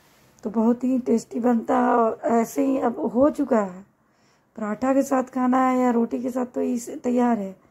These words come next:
अगर आप चावल उबल के साथ खाना है, दो चार आदमी बढ़ गया,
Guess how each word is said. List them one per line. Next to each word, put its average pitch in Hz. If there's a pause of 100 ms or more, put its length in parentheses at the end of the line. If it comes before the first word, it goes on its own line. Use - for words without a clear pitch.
(460)
अगर 226
आप 240
चावल 247
उबल 240
के 240
साथ 233
खाना 226
है, 226
दो 226
चार 226
आदमी 220
बढ़ 226
गया, 220